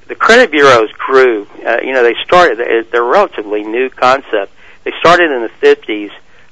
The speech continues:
Uh, they grew incredibly, and as they grew, they tried to adapt a technology that would help them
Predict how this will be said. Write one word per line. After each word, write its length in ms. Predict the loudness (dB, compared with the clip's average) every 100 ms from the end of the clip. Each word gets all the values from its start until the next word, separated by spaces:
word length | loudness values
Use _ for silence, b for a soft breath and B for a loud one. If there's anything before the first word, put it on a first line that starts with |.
| -4
Uh, 160 | -2
they 160 | 0 -4
grew 360 | -4 -4 0
incredibly, 1000 | 0 -2 0 2 2 0 -2 -2 -2 -4 -6
and 340 | -4 -6 -4
as 180 | 0 0 0
they 140 | -2
grew, 640 | -4 -4 -2 2 2 0 -4 b b b -6
they 180 | -4
tried 560 | -2 0 2 4 4 2 -6
to 160 | -8 -6
adapt 500 | -2 -2 -2 -6 -18
a 80 |
technology 800 | -10 -8 -4 0 2 2 -2 -6
that 140 | -6 -4
would 140 | -4
help 260 | -2 -4 -4
them 260 | -6 -6